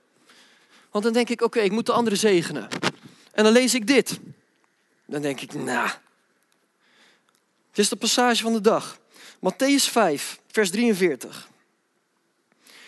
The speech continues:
"Jullie hebben gehoord dat gezegd werd:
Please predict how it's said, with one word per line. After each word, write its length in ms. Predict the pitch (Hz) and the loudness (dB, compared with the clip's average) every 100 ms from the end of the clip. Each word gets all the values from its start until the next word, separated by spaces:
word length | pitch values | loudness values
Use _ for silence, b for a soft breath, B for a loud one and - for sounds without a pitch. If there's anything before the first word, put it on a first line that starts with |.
| b b | b b
"Jullie 300 | 185 285 320 | 2 4 6
hebben 220 | 302 269 | 4 2
gehoord 600 | 269 254 175 202 - - | 0 2 2 2 -4 -10
dat 240 | 156 233 - | 0 0 2
gezegd 420 | 240 190 214 - | 0 2 2 0
werd: 320 | 185 190 - | -2 -2 -4